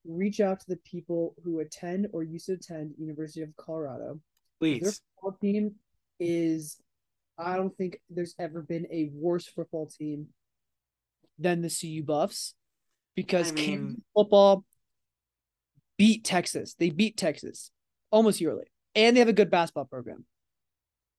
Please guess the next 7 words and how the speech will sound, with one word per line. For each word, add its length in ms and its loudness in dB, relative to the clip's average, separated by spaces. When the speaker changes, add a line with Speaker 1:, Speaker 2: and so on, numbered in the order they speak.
Speaker 1:
Buffs 320 8
have 340 2
a 220 2
decent 460 0
basketball 360 2
program, 500 -2
and 560 0